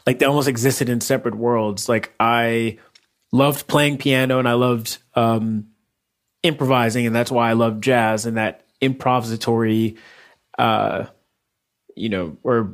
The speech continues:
having to improvise, I think also lended itself then to composition.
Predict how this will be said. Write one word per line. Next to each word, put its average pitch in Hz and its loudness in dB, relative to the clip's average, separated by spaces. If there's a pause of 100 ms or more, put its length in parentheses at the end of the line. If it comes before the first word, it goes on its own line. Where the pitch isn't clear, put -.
(100)
having 131 0
to 113 -2
improvise, 113 0
I 107 -2
think 117 -4
also 113 -2
lended 110 0
itself 110 -4
then 113 0
to 107 -4
composition. 113 -2